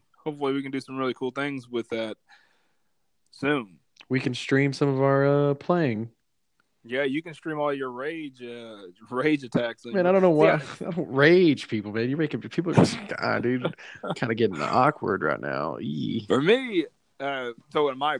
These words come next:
Speaker 1: personal Twitch channel, I stream, like, mostly art, art stuff, but I, I don't know if,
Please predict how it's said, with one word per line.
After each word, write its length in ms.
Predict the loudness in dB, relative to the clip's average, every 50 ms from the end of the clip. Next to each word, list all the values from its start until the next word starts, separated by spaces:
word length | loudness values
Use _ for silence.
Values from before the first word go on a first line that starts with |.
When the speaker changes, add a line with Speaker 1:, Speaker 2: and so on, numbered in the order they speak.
| -6 -4
Speaker 1:
personal 480 | -2 -2 -2 -2 -6 -12 -14 -14 -14 _ _ _ _ _ _ _ _ _ -6
Twitch 280 | -4 -4 -4 -4 -4
channel, 220 | -6 -8 -6 -6 -6
I 80 | -8
stream, 360 | -8 -12 _ -10 -10 -10 -10 -12 _ -10
like, 120 | -10 -6
mostly 300 | -4 -4 -6 -4 -6 -6
art, 220 | -6 -6 -6 -8 -12 -18 _ _ _ _ _ -10
art 220 | -8 -8 -8 -8
stuff, 300 | _ _ -14 -12 -12 -12 -14 _ _ -6
but 300 | -4 -4 -4 -4 -8 -10 _ _ _ _ _ _ _ _ _ _
I, 260 | -6 -6 -6 -6 -8 -8
I 60 | -8 -8
don't 160 | -8 -8 -6
know 160 | -6 -8 -8
if, 80 | -8